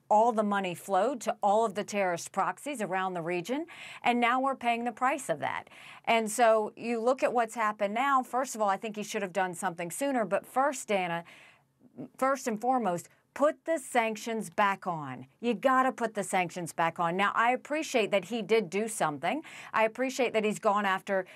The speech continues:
the targets of where the missiles and drones are coming from in terms of Iraq and Syria. I appreciate that what he's doing in Yemen. But if you really wanna make a difference, and you really wanna put an end to this, which is what we all wanna do,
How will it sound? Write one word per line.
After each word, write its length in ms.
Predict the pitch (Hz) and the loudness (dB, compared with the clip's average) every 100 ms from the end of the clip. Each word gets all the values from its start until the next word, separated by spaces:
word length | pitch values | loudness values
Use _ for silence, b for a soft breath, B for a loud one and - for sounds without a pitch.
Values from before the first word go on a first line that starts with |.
| B - | B -4
the 80 | 214 | 0
targets 460 | 214 208 196 - | 2 2 2 -2
of 100 | 202 | -2
where 140 | 196 196 | 0 2
the 80 | |
missiles 420 | 185 196 196 196 180 | 0 -2 0 -2 0
and 140 | 175 | 0
drones 320 | 190 185 175 | 2 0 0
are 80 | 175 | -2
coming 320 | 190 190 180 | -2 -2 -4
from 240 | 196 180 175 | -2 -2 -2
in 100 | 165 | -2
terms 300 | 185 175 175 | -2 -2 -2
of 100 | 165 | 0
Iraq 340 | 170 170 - | 2 0 -2
and 140 | 170 | -8
Syria. 380 | 139 175 170 240 | -4 -2 0 2
I 100 | 208 | 2
appreciate 600 | 185 - 233 214 214 214 | 0 -2 -6 0 -2 2
that 140 | 196 - | -2 2
what 200 | 190 196 | 0 0
he's 180 | 180 | -4
doing 300 | 202 190 180 | -2 -2 -2
in 120 | 160 165 | -2 0
Yemen. 440 | 247 254 165 170 B B B B B | 0 0 -4 -6 B B B B B
But 100 | 247 | 0
if 140 | 240 | 2
you 140 | 220 220 | 0 0
really 340 | 262 330 349 | 4 4 4
wanna 240 | 262 226 196 | 2 2 2
make 260 | 190 196 | 0 0
a 60 | 180 | 0
difference, 640 | 196 190 139 151 - - _ _ _ _ _ - | 0 -2 -4 -10 -12 -18 _ _ _ _ _ 2
and 160 | 220 | 6
you 80 | 220 | 8
really 260 | 214 247 254 | 6 6 4
wanna 220 | 233 214 | 2 0
put 180 | - 208 | 0 -2
an 120 | 190 | -2
end 280 | - 285 269 | -2 -2 -2
to 100 | - | -4
this, 260 | 151 165 214 | -4 -4 -4
which 200 | 220 220 | -2 -2
is 120 | 185 | 0
what 160 | 214 | -2
we 140 | 190 190 | 0 -2
all 220 | 214 233 | 0 -2
wanna 260 | 175 156 147 | -4 -8 -8
do, 340 | 147 135 | -8 -10